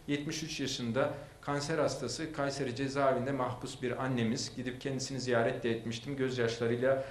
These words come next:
bana çektiği çileleri anlatmıştı. E, Allah'tan baskılarımız sonuç verdi ve, e, Kadriye Işık teyzenin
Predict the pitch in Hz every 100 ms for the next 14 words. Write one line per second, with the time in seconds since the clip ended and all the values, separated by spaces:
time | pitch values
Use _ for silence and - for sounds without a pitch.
0 | - - 127 127 135 - 127 131 - 120
1 | 120 120 123 110 104 101 113 110 - 170
2 | 170 - - - - 143 151 156 147 160
3 | 170 180 - 135 139 - 143 139 151 -
4 | 139 143 127 113 117 139 143 151 - -
5 | - - 117 113 110 113 135 139 139 147
6 | 127 143 - 120 117 117 156 151 120 131
7 | 160 147 -